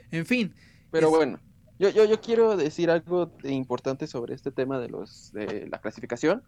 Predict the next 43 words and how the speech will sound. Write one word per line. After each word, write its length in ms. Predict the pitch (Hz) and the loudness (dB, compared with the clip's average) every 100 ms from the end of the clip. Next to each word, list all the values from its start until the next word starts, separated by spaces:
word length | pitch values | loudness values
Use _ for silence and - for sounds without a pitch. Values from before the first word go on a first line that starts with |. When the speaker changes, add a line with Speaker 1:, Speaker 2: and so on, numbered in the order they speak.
| _ _ - | _ _ -14
Speaker 1:
Ujú. 180 | 135 175 | -8 -6
Speaker 2:
porque 380 | 233 143 135 127 | -6 -4 -4 -2
yo 200 | 147 165 | -2 -2
sí 100 | 180 | -6
estoy 260 | - 160 | -6 -4
muy 500 | 156 151 156 156 - - | -2 -2 -2 -2 -6 -6
a, 560 | 117 110 110 110 107 - | -6 -4 -6 -6 -8 -8
a 80 | |
favor 280 | 117 113 123 | -4 -4 -2
de 80 | 123 | -4
ello. 240 | 135 214 - _ _ _ | -6 -8 -12 _ _ _
O 100 | 117 | -18
sea, 200 | 113 101 - | -12 -12 -10
sé 140 | - 135 | -8 -6
que 80 | 143 | -2
también 260 | 110 120 | -4 -4
ustedes, 540 | 120 - 131 160 226 - | -8 -6 -4 -4 -8 -12
de 120 | 107 | -14
cierta 260 | 117 - | -12 -10
manera, 420 | 113 107 123 180 - _ _ _ _ | -8 -8 -8 -8 -12 _ _ _ _
pero 420 | - 190 180 143 - _ _ _ - - - | -4 0 0 -2 -8 _ _ _ -20 -12 -6
a 80 | 127 | -2
mí 140 | 151 | -2
lo 120 | 196 | -2
que 120 | 156 | -2
me 80 | 131 | -4
gusta 320 | 113 139 - | -4 -8 -6
bastante 500 | 143 117 - 123 139 | -4 -4 -6 -10 -8
de 80 | 120 | -10
este 180 | 123 - _ | -10 -14 _
tema 380 | 127 131 135 - | -10 -8 -10 -10
es 220 | 131 135 | -10 -10
que 220 | 156 151 - | -8 -10 -6
tal 260 | - 160 190 | 0 0 2
vez 220 | 196 180 | -2 -4
tenga 400 | - 175 175 175 | -6 -6 -6 -6
un 220 | - 165 170 | -6 -10 -8
impacto, 640 | 165 - 156 160 - - 104 - - - | -12 -8 -4 -4 -6 -14 -14 -14 -20 -10
porque, 380 | 127 127 156 135 | -8 -6 -6 -8
como 300 | - 131 127 | -8 -6 -4
te 80 | 131 | -2
lo 100 | 127 | -2
dije, 340 | 135 120 - | -4 -8 -12